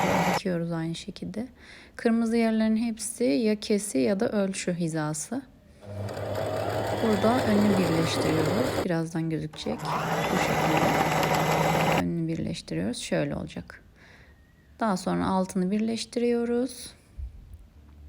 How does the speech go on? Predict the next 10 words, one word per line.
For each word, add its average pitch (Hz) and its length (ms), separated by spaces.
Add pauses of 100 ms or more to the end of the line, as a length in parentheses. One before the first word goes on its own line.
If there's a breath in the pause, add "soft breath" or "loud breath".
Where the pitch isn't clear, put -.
(1400 loud breath)
Ve 233 380
kabaca 196 380
ortaya 190 340
çıktı - 320
görüyorsunuz. 175 760 (1400 soft breath)
Kolundan 240 680 (560)
bağcık 202 400
yapacağız. 240 640
Ön 190 220
bağcığını. 180 680